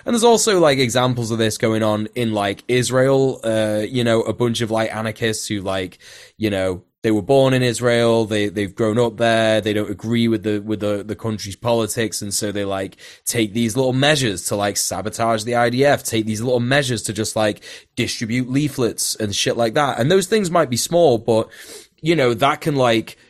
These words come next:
graduate to, to, to more, I guess, you know, I don't wanna call it a valid action, but, but definitely more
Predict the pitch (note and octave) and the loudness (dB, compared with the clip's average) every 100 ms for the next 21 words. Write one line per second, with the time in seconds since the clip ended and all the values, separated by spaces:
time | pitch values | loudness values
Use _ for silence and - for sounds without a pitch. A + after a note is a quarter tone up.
0 | _ _ _ - - C3 B2+ D3 D#3+ C3+ | _ _ _ -20 -18 -10 -2 0 0 2
1 | B2+ F#2+ F2 - - A#2 G#2+ - A#2 G2 | 2 0 -4 -6 -2 0 0 0 0 2
2 | A2 G#2 A2+ A2+ G#2+ G#2 G2 _ _ _ | 0 0 2 2 4 2 0 _ _ _
3 | - A2 G#2+ G#2 - - - - E3 A2 | -4 -2 2 0 -2 -6 -8 -2 2 4
4 | C#3+ B2+ A2+ - A#2+ G#2 F#2+ F2+ A2 A2+ | 4 2 0 0 2 2 -2 -4 0 2
5 | G2+ E2+ C#2+ - F#2+ F2+ G2+ - G2 F#2+ | 2 -2 -6 -4 -4 -2 -2 -2 -4 -2
6 | B2+ A#2+ A#2+ A2 G#2+ G#2 G2+ G2 F#2 | 0 -2 -2 -2 0 0 2 0 -2